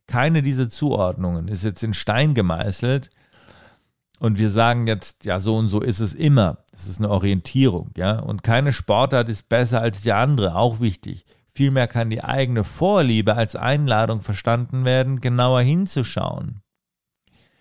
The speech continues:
Was suche ich eigentlich, wenn ich diese bestimmte Bewegung wähle?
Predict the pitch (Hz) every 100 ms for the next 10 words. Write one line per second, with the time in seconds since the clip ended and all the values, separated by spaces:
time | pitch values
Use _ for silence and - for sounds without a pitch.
0 | _ _ 104 139 202 - - 196 196 151
1 | 131 107 104 117 131 139 151 160 147 -
2 | _ _ _ _ _ - 123 117 92 135
3 | 151 147 156 147 120 113 101 - - 135
4 | 143 - 123 107 92 95 117 117 120 117
5 | 110 82 87 101 101 87 65 58